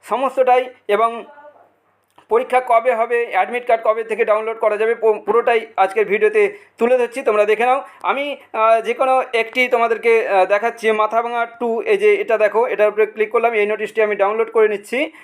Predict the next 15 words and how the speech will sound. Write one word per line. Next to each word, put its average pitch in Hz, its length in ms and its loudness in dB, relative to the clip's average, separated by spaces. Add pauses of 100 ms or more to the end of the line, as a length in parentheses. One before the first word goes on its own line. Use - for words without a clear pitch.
(120)
দেখো 208 500 -4
কোন 240 220 0
কোন, 277 300 -2
আহ, 220 380 2 (360)
নিয়োগের 240 400 2
বিজ্ঞপ্তি 240 400 -4
প্রকাশিত 226 420 -4
হয়েছে, 240 220 -2
অঙ্গনওয়াড়ি 233 600 0
ওয়ার্কার 214 460 0
এবং 202 220 -2
অঙ্গনওয়াড়ি 202 640 -2 (420)
হেল্পার। 170 420 -2 (420)
ঠিক 254 140 0
আছে, 240 260 -4